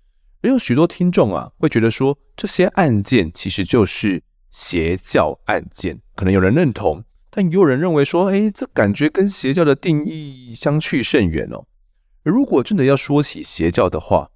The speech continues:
在我们这个世代，最多人联想到的是哪一起案件呢？我猜十之八九，脑中浮现的都是“日月明宫”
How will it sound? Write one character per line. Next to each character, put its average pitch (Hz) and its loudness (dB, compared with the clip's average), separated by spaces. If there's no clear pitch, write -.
在 113 2
我 87 2
们 85 -2
这 120 0
个 98 0
世 107 -2
代， 90 2
最 185 2
多 151 0
人 104 2
联 98 4
想 80 -4
到 107 4
的 90 0
是 92 0
哪 82 0
一 123 0
起 - -10
案 123 0
件 123 2
呢？ 104 -2
我 92 0
猜 123 2
十 - -4
之 143 0
八 139 0
九， 82 -2
脑 95 2
中 165 0
浮 101 -2
现 104 0
的 69 -10
都 123 4
是 110 -2
“日 120 2
月 104 4
明 78 -4
宫” 98 2